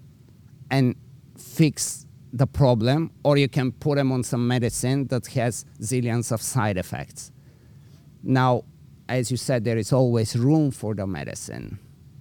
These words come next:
but, but there is the steps, and, and that's again kinda the I A C P, um,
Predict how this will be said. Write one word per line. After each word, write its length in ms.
but, 220
but 280
there 140
is 180
the 100
steps, 560
and, 160
and 180
that's 240
again 340
kinda 380
the 340
I 160
A 120
C 180
P, 600
um, 420